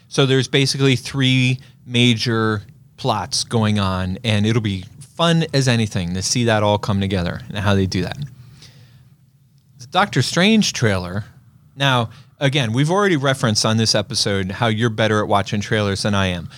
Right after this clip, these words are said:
But I wanna say, I watched the Doctor Strange trailer uninterrupted 'cause this is a big movie. I'm excited about it. I focused on it.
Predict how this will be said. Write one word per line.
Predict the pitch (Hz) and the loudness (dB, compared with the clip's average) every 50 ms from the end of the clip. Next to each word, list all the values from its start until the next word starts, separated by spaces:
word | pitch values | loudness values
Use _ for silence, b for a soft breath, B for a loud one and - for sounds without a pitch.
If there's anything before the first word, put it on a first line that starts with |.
| B B B | B B B
But | B 131 135 | B -2 0
I | |
wanna | 156 196 226 226 - | 0 2 0 0 0
say, | - 156 101 - | 0 -2 -2 -2
I | - 127 | -2 -2
watched | 135 135 156 180 - - | 0 0 0 0 0 0
the | 226 | 0
Doctor | 190 208 190 190 - - 185 | 0 0 0 0 0 -2 -2
Strange | - - 170 151 151 143 - | 0 0 2 2 2 2 0
trailer | - 147 135 127 123 117 98 B B B B B - | 0 2 4 4 4 2 0 B B B B B 0
uninterrupted | 156 165 175 180 180 185 175 165 160 160 156 156 151 156 143 - - - 92 - - - - - | 0 2 2 2 2 0 0 2 2 2 2 2 2 2 0 0 0 -4 -6 -6 -8 -14 -10 -4
'cause | - 131 113 | -4 -2 0
this | 143 139 - | 2 0 2
is | 143 131 117 | 2 2 2
a | 117 | 2
big | 101 101 - 160 196 196 | 0 2 0 0 2 2
movie. | 190 185 180 165 170 170 160 160 - | 4 2 4 4 2 2 2 2 2
I'm | 123 127 | 0 0
excited | 117 107 - - - 151 151 147 147 143 139 | 0 2 2 2 2 2 2 2 2 0 0
about | 131 139 123 120 120 | 0 0 2 2 2
it. | 123 117 - | 2 2 0
I | 110 113 | -2 -6
focused | - - - 156 151 147 151 139 - - | -4 -2 0 0 0 0 -2 -4 -2 -2
on | 123 113 113 113 | -2 0 0 0
it. | 110 110 110 | 0 0 -2